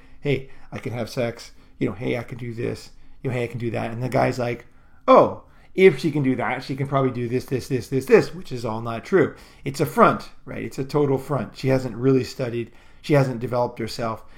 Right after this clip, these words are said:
She doesn't really care. You can tell from these links. When you read a man's link about how to be good at something, it's fucking deep, man. There's, like, links, there's, like,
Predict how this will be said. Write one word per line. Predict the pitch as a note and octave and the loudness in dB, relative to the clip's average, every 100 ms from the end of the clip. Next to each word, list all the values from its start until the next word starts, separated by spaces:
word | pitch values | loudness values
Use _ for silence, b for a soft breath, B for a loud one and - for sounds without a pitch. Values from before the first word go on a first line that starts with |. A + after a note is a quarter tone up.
| b | b
She | - | -4
doesn't | D#3+ D#3 D3 | 4 4 4
really | C#3 E3+ F#3 | 2 2 2
care. | F#3 - G#3+ A#3 D3 F#2+ F#2+ - - - - | 0 0 4 6 4 0 -10 -16 -20 -14 -8
You | E3 | 0
can | G3+ | 2
tell | F#3+ F#3 | 6 6
from | F3+ E3 | 6 2
these | D#3 C#3 | 2 2
links. | G3 B2+ - - b b b - | 0 0 -4 -16 b b b 2
When | F#3+ | 4
you | G3+ | 6
read | C#4 D4 | 6 6
a | |
man's | G3 D#3+ E3+ E3+ C#3 | 6 4 4 4 0
link | A#2+ A#2 A2 A#2 | -6 -6 -8 -8
about | G#2+ G#2+ | -8 -6
how | D3 | -2
to | D#3 | -2
be | C3+ | -2
good | B2+ B2+ B2+ | 0 2 2
at | - | 0
something, | A#2+ G#2+ - A2+ - b b b b | -10 -12 -14 -18 -20 b b b b
it's | E3 C#3+ | -6 -6
fucking | - A3 G#3+ F#3+ | -6 -4 -2 -2
deep, | B2+ G3 G#3 - | 0 0 0 -4
man. | A2+ A2 | -6 -4
There's, | A#2+ | 2
like, | E3+ D#3 | 4 4
links, | C#3 C#3+ E3 E3 - | 4 4 4 2 0
there's, | C3+ A2 | -4 -2
like, | A#2 - | -6 -8